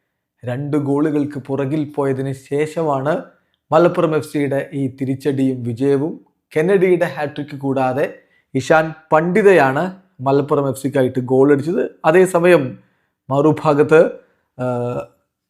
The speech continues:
ഫോഴ്സ കൊച്ചിക്ക് വേണ്ടി അബിത്തും റൊമാരിയോ ജെസുരാജുമാണ് ഗോളുകൾ നേടിയത്. ഇപ്പോ ലീഗ് റൗണ്ട് പൂർത്തിയാകുമ്പോ കാലിക്കറ്റ് എഫ് സി ഇരുപത്തിമൂന്ന് പോയിന്റ്, തൃശൂർ മാജിക് എഫ് സി പതിനേഴ് പോയിന്റ്,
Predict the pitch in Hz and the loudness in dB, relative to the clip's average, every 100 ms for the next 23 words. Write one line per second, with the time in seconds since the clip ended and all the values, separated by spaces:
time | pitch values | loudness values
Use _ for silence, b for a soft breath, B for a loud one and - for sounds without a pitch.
0 | _ 175 208 208 220 185 165 160 165 143 | _ 4 6 6 2 0 -4 -4 0 0
1 | 139 131 123 - _ _ _ - 139 156 | 2 2 0 -2 _ _ _ -4 0 2
2 | 165 165 - 139 143 160 165 175 165 165 | 2 -2 -2 0 4 4 4 4 4 2
3 | 143 143 147 147 147 143 127 123 - 123 | -2 -2 2 2 2 -2 -2 -6 -8 0
4 | 135 131 123 120 117 - 120 - - _ | 2 2 -2 -4 -6 -6 -10 -12 -14 _
5 | _ _ _ _ - 135 139 - - 139 | _ _ _ _ -6 2 2 2 0 0
6 | 139 147 143 135 135 139 139 151 139 135 | 4 4 4 0 0 -2 0 2 2 2
7 | 135 135 165 - _ _ - 131 147 147 | 2 0 0 -10 _ _ -8 -2 -2 -2
8 | 147 147 147 147 139 - 135 143 156 160 | -2 -2 -2 -4 -4 -4 -2 0 0 -2
9 | 147 143 135 131 127 120 170 - b b | -2 -2 -2 -2 -2 2 0 0 b b
10 | b _ - 147 185 208 185 165 151 151 | b _ -2 2 6 8 8 4 2 0
11 | 139 147 147 143 131 139 160 156 131 127 | 0 -2 -2 0 0 2 2 2 2 -2
12 | 120 147 | -2 -4